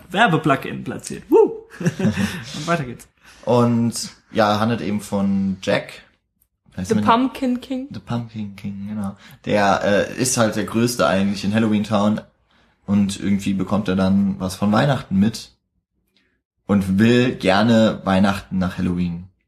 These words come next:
Speaker 2: Town bringen, wo eben alle sehr schräg sind. Super, also ich, ich kenn das eben nur, ich glaub, das hab ich auch so schon mal erzählt, oder ich hab's halt geschrieben in dem Artikel, dass, dass ich den Film schon als Kind kannte,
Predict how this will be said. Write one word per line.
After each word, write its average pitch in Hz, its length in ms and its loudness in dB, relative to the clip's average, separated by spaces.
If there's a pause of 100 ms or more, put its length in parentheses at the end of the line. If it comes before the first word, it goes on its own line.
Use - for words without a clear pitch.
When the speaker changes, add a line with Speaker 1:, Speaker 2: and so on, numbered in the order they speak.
(160)
Speaker 2:
Town 87 340 -6
bringen, 90 400 -6 (100)
wo 101 160 -2
eben 92 220 0
alle 95 280 2
sehr 87 260 -2
schräg 101 360 0
sind. 98 320 -2 (680)
Super, 131 680 4
also 104 260 2
ich, - 260 -2 (160)
ich - 200 -8
kenn 127 240 -2
das 120 180 2
eben 107 220 2
nur, 110 240 4
ich 104 120 -4
glaub, 98 120 -6
das 98 140 -8
hab 110 80 -4
ich 117 60 2
auch 95 80 0
so 98 220 -2
schon 104 200 -4
mal 92 120 2
erzählt, 95 540 -2
oder 90 120 -2
ich 107 120 -6
hab's - 160 -10
halt - 120 -8
geschrieben 110 400 -2
in 90 60 -2
dem 87 160 -6
Artikel, 90 540 -10 (800)
dass, 95 320 -4
dass 95 200 -2
ich - 120 -8
den 101 100 2
Film 143 420 2 (720)
schon - 180 -4
als 98 160 -2
Kind 98 200 0
kannte, 135 540 0